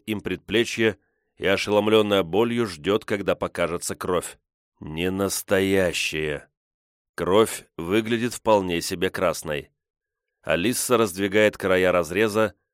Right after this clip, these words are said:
алая жидкость стекает по руке на пол.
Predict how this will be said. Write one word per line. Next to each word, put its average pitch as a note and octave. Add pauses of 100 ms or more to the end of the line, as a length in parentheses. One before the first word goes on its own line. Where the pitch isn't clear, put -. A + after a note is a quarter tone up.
(220)
алая A#2
жидкость A#2
стекает G2
по F2+
руке F2+
на F2+
пол. D2+